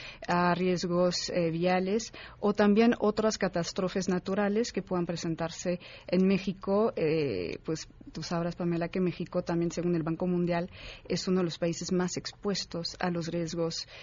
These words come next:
naturales o a las catástrofes naturales, como pueden ser los sismos, los huracanes, las tormentas, eh, o los, eh, las inundaciones, ¿no? Entonces, México ocupa el lugar veintitrés, lo que hace que tenemos que estar muy conscientes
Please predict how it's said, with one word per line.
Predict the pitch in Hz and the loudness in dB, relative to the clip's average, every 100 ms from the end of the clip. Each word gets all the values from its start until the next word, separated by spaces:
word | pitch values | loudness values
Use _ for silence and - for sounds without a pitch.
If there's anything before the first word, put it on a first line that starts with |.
| - - | -12 0
naturales | 185 175 175 170 175 175 | 2 2 0 0 0 0
o | 165 | 0
a | |
las | 156 - | -2 -4
catástrofes | 160 - 160 - 156 - 160 - - - - | -6 -4 -6 -6 -8 -6 -8 -8 -12 -20 -6
naturales, | 175 165 170 170 170 170 | -2 -2 0 0 0 0
como | - 170 160 | 0 0 0
pueden | 165 165 | 0 -2
ser | 156 160 | -2 -2
los | 156 160 | -2 -4
sismos, | 175 160 170 165 - | -4 -2 -2 -2 -2
los | 156 160 | -4 -4
huracanes, | 147 - 170 165 165 160 - - - | -6 -4 -2 0 0 -2 -8 -16 -6
las | 170 170 - | -2 -2 0
tormentas, | 170 175 170 165 170 170 - - 175 | 0 2 2 2 -2 -2 -4 -6 -2
eh, | 170 165 160 156 - | 2 2 2 0 2
o | 185 | 2
los, | 180 175 - - - | 2 0 -2 -6 -2
eh, | 175 | -2
las | 175 - | -2 -2
inundaciones, | 170 160 151 143 - - - 180 | 0 0 -2 -4 -8 -10 -10 -6
¿no? | 180 | -4
Entonces, | 170 165 160 175 | -2 -2 -2 0
México | 180 202 - 196 | 0 0 -2 -2
ocupa | 185 170 180 | -2 -4 -2
el | 185 | -2
lugar | 175 180 | -2 -2
veintitrés, | 170 160 156 - 190 - - - - - | -2 -4 -4 -2 -2 -2 -10 -18 -18 -2
lo | 180 180 | 0 4
que | 202 | 4
hace | 190 226 | 4 0
que | 214 196 190 - - - - - | 4 2 2 -2 -18 -20 -20 2
tenemos | 196 208 233 | 6 8 6
que | 202 | 0
estar | - 180 | 0 4
muy | 190 | 4
conscientes | 190 185 - 175 165 160 - | 2 0 2 0 0 -6 -8